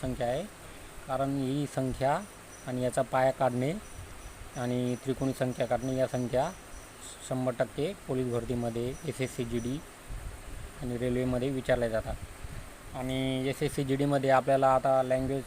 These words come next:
पण सिलेक्ट करता येते मराठी, म्हणून या त्रिकोणी संख्येला काय प्रॉब्लेम नाही आपल्याला सोडवण्यासाठी मराठीमध्ये.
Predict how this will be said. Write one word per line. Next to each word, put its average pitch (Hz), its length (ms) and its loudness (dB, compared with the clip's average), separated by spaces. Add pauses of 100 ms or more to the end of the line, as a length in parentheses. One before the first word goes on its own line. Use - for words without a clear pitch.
पण 135 100 2
सिलेक्ट 127 320 -2
करता 120 200 0
येते 123 260 2
मराठी, 135 500 0 (120)
म्हणून 131 380 0 (1000)
या 123 240 6 (120)
त्रिकोणी 135 360 0
संख्येला 127 300 2
काय 127 180 2
प्रॉब्लेम 127 380 0
नाही 123 120 2
आपल्याला 123 360 2
सोडवण्यासाठी 120 640 -2
मराठीमध्ये. 123 640 0